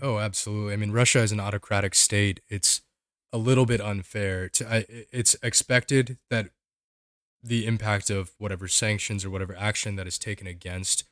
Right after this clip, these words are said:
the Russian state, the Russian government, the Russian military will have disproportionate income on Russian citizens, that private citizens. However, I think, uh, it's, it's, you almost see a sense of glee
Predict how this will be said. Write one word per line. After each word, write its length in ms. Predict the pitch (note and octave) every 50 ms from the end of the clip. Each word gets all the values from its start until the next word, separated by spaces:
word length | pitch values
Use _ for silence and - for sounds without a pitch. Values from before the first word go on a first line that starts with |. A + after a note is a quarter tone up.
| _ _ _
the 60 | G2
Russian 320 | F#2 F#2+ F#2 - - - F2+
state, 320 | - - - G2 F#2 F#2
the 80 | - F2+
Russian 320 | F#2 F#2 F2 - G2 F2+
government, 340 | F2 F2+ F2+ F2+ F2+ F2+ E2+
the 60 | F#2+
Russian 300 | F#2+ F#2 F2 - F#2+ F2+
military 560 | F2+ F2+ F#2+ G2 - - A2 G#2 G#2 A2 G2+ - _ _ _ _ _
will 200 | G#2 G2+ G2 F#2+
have 340 | F#2 G2 F2+ F2+ F2 - - _ _ _ _ _ _ _ _ _ _ _ _ _
disproportionate 800 | G2+ A#2+ A#2+ - - A2+ - - A2+ G#2 F#2 - G#2+ G2+ F2+ E2+
income 380 | G2 G2+ G2 - - G2+ G2
on 240 | F2+ F2+ F#2+ F#2+ F#2+
Russian 320 | F2+ F#2 F2+ - - F#2+ F2
citizens, 640 | - - A2 F#2+ F#2 - - G#2 G2+ G2+ G2+ - - -
that 180 | G2+ F#2 F2+ -
private 300 | _ G2+ F2+ F2+ F#2+ -
citizens. 560 | - A#2+ G2+ G2 - A2 G#2 G#2+ - - - _ _ _ _ _ _ _ _ _ _ _ _
However, 560 | A2 G#2+ G#2+ G#2+ G2+ G2 G2+ G2 F#2+ F#2+ F2+ - _ _ _ _ _ _ _
I 120 | - G#2
think, 340 | F#2+ - G#2+ G2+ G2 - G#2
uh, 220 | G2+ G2 F#2 F#2 F2+
it's, 320 | G2 G#2 - - - - - _ _ _ _ _ _ _ _ _ _ _ _
it's, 240 | - A#2 G#2+ - - - _ _ _ _ _ _ _ _ _ _ _ _ _ _ _
you 160 | C3 B2 B2+
almost 260 | B2+ C3+ C#3 B2+ -
see 260 | - - B2 A2+ A2+ G#2
a 120 | F#2+ G#2
sense 320 | - - - G#2+ G2+ -
of 160 | - F#2+ F2+ -
glee 460 | - F#2+ F#2+ F#2 F2+ F2 F2 F2+